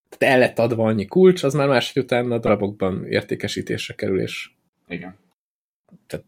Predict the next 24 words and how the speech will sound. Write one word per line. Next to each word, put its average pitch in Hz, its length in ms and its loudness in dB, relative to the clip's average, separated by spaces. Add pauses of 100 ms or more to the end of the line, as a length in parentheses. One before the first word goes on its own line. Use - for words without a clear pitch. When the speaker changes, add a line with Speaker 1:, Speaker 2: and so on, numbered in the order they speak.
(140)
Speaker 1:
aki 113 260 0
úgy 131 100 4
Speaker 2:
De 127 60 6
Speaker 1:
veszi 135 220 6
Speaker 2:
a-, 143 80 4
Speaker 1:
meg, 117 100 2
Speaker 2:
attól 135 160 4
Speaker 1:
akkor - 80 -
Speaker 2:
nem, 143 80 4
Speaker 1:
is - 60 -2
Speaker 2:
nem, 139 100 2
Speaker 1:
jobban 151 160 0
Speaker 2:
nem, 113 100 -4
Speaker 1:
jár. 113 320 -6
Speaker 2:
nem 117 180 2
lesz 107 180 2
több 90 180 0
eldobva, 92 340 -2
mert 90 120 -4
konkrétan 90 340 -4
egy 98 200 0
kulcs 85 220 -6
fog - 200 -6
tovább 82 380 2